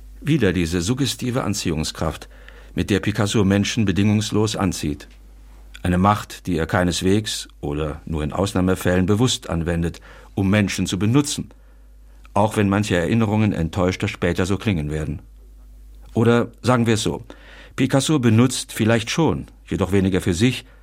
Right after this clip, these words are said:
sondern ausschließlich für seine Kunst. Die ewige Ambivalenz von Moral und künstlerischer Produktivität, die zu bewerten letztlich kaum möglich ist, wenn es zum Gewinn des Werkes war.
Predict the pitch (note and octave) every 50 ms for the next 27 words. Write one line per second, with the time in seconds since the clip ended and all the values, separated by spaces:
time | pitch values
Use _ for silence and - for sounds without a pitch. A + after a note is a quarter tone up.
0 | - - - - - - - - F#2+ - - G2 G2+ G#2 - - A2 G2 - -
1 | G2 F#2 - - F#2 E2 F2 E2+ F2 F#2 - - D2+ - - - - - - -
2 | - - - - - - - - - - - - - - - - - - - -
3 | B2+ C3 B2+ D3+ D#3 C#3+ C#3 C#3 B2 C3 - - A2 A2 G#2+ F#2 G2 F2+ F#2 G#2
4 | A2 A2 G#2+ - - - G#2+ F#2 F2+ F2+ E2+ E2+ F2 F2+ F#2 F#2+ F#2 F#2+ F#2+ G#2+
5 | - - F#2+ E2+ - - G#2 F#2+ - - F#2 F2+ E2+ - E2 E2 - - F2 E2
6 | - - F2 E2+ F2+ - - - D#2 C#2+ - - - - - - - - - G2
7 | E2 - F#2 E2 F#2 D#2+ F#2 G#2+ A#2 A#2 A2+ A#2+ A2 A2 A2 - - - F#2+ G2+
8 | G2 - - - F2 F2 - - - F#2 F2+ F#2 F2+ D2+ C#2+ - - - - B1+
9 | - - - - - - - - - - - - F#2+ F#2+ F2+ F2+ E2+ - - -
10 | F#2 F#2+ F2 G2 E2 F#2 F2+ E2+ E2+ D#2+ F2+ - - F#2+ D2+ C#2 - D#2 - -
11 | D#2+ D#2+ -